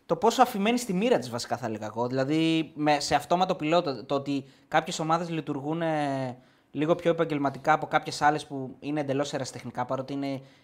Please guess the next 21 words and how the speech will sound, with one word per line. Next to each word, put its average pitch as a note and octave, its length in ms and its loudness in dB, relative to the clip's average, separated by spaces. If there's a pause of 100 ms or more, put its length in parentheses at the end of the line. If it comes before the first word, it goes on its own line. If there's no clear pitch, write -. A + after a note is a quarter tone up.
(100)
η B2 120 -8
δεύτερη C3+ 340 -2
τη B2 100 -12
τάξη C3+ 260 -4
επαγγελματική B2 840 -6
κατηγορία, A#2+ 640 -4 (160)
είναι, A3+ 260 0 (240)
οφείλεται A3+ 400 -2
στο G#3 340 -2
ότι G3+ 180 -4
υπάρχουν F#3+ 420 0
κάποιοι G#3+ 240 0
οι G3+ 40 0
οποίοι G3+ 220 -2
βάζουν G3 280 2
λεφτά F3+ 360 4
χωρίς F#3 180 0
να F3+ 360 0
τα E3+ 80 -4
παίρνουν. E3 220 -2
Δηλαδή, D3 360 -6